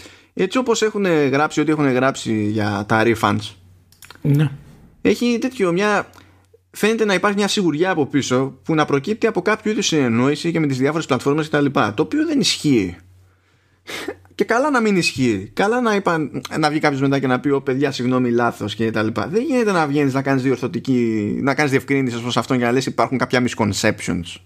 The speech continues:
Speaker 1: ως προς το τι είπαμε για τα refunds. Δεν είναι misconception. Εσύ δεν ήσουν ξεκάθαρος σε αυτή τη, την περίπτωση. Σκάσε,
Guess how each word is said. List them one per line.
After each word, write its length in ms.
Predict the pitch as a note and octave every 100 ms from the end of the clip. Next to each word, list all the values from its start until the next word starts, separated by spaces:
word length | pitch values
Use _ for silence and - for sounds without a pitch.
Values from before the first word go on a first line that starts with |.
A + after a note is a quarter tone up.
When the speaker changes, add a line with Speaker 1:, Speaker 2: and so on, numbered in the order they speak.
| -
Speaker 1:
ως 140 | B2+
προς 160 | - -
το 180 | A2+
τι 180 | G#2+ B2
είπαμε 280 | A#2 A#2 G2+
για 140 | G#2
τα 140 | G#2 A2+
refunds. 400 | G#2+ F#2 G#2 G#2 - _ _ _ _ _ _ _ _ _ _ - - - - - _ _ _ _ _ _ _ _ _ _ -
Δεν 140 | D4+
είναι 220 | C#4 A#3+
misconception. 640 | G3 F#3 E3 - C#3 - D#3+ A3+ - - - - - _ - _
Εσύ 440 | - A3+ G#3+ C4+ A#3
δεν 200 | E3+ D#3
ήσουν 160 | C#3
ξεκάθαρος 680 | C#3 C#3 C3+ A#2+ A#2 A2 - -
σε 120 | -
αυτή 200 | B2 C3+
τη, 460 | A#2+ A#2+ A#2+ A#2 A2+
την 120 | A#2+
περίπτωση. 600 | B2 A#2 G#2 G#2 G2+ - - - - _ _ _ _ _ _ _ - - _ -
Σκάσε, 360 | - - -